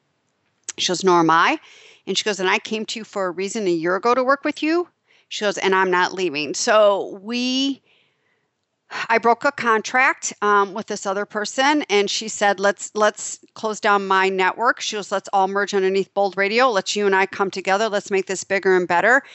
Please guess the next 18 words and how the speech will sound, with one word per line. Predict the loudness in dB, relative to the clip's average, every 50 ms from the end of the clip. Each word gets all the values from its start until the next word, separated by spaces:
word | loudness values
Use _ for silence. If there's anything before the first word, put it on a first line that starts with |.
| -20 -20 -20 -20 -20 _ _ _
We | -6 -2 2
looked | 2 0 2 2 0
at | -2 -2 -4
two | -6 -2 0 2
other | 2 2 0
platforms | -2 -2 0 2 2 2 2 2 2 2 2 0 -2
'cause | -4 -6 -2 0
I | 0 0
said | 0 -2 -2 -2 -2 -4 -10 -14
reopening | -14 -12 -10 -8 -6 -4 -4 -4 -4 -4 -4 -4 -4 -4 -4 -6 -8 _ _ -20 -20 -20 _ _ _ _ _ 0 0 2 2 2 2 2 2 0 2
up | 2 2 2 2 -2
my | -6 0 2 2 2 2
custom | -2 -6 -4 -4 -4 -4 -4 -4 -4 -2
equipment | -4 -4 -4 -6 -4 -2 -4 -4 -4 -4
was | -6 -2 0
not | 0 0 2
an | 0 0
option | -2 -2 -4 -8 -10 -10 -12 -16